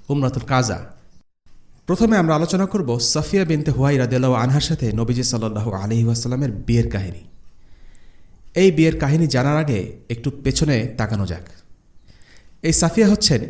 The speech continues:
ইহুদি গোত্র বনু নাজিরের নেতা হুয়াই ইবনে আখতাবের কন্যা। এই হচ্ছে সেই হুয়াই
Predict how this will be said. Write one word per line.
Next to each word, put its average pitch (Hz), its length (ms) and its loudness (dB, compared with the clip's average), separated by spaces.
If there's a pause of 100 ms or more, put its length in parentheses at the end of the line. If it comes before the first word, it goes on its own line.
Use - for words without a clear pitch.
ইহুদি 165 280 4
গোত্র 127 520 0
বনু 120 180 2
নাজিরের 123 380 2
নেতা 127 280 -2
হুয়াই 135 320 2
ইবনে 117 200 0
আখতাবের 117 440 -6
কন্যা। 98 260 -2 (960)
এই 170 160 4
হচ্ছে 175 280 4
সেই 202 280 4
হুয়াই 156 260 2